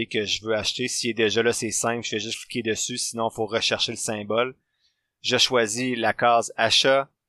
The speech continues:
la quantité que je veux acheter selon l'argent disponible. J'achète au prix du marché, je clique sur achat, ça me prend une minute et c'est réglé sur Disney. Sur cette plateforme-là, sûrement comme sur les autres, ben, vous avez accès à des outils d'analyse que moi, j'utilise pas personnellement,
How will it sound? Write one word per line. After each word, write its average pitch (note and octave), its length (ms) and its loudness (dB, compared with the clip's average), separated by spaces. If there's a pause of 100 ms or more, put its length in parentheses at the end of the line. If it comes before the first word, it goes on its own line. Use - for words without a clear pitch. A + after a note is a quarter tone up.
(400)
la A#2 180 2
quantité B2 500 0
que A#2 140 0
je G2 80 -2
veux A2+ 80 4
acheter A2 240 0
selon A2 300 -2
l'argent A2 320 0
disponible. A#2+ 720 -2 (480)
J'achète A#2 420 0
au A2 60 -6
prix - 180 -10
du G#2 140 -12
marché, A2+ 520 -2 (220)
je A2+ 200 -2
clique A2+ 220 -6
sur A2 200 0
achat, G#2+ 340 4
ça G#2+ 160 -4
me G2 60 -10
prend G#2+ 240 -4
une A2 160 -6
minute G#2 300 -4 (340)
et A2+ 80 0
c'est A2 180 -2
réglé G#2 300 -4
sur G2+ 180 -6
Disney. - 340 -14 (1120)
Sur - 220 0
cette C3+ 180 2
plateforme-là, B2+ 520 4
sûrement B2 400 2
comme A#2 180 0
sur A2+ 180 -4
les A2 240 -2
autres, A#2+ 200 4
ben, G#2+ 120 2
vous G#2+ 140 -4
avez A2 140 4
accès A2+ 300 4
à B2 40 4
des G#2+ 240 -4
outils - 220 -8
d'analyse A2+ 520 2
que A2+ 120 0
moi, A2+ 220 2
j'utilise G#2+ 420 -4
pas - 120 0
personnellement, A2 720 -2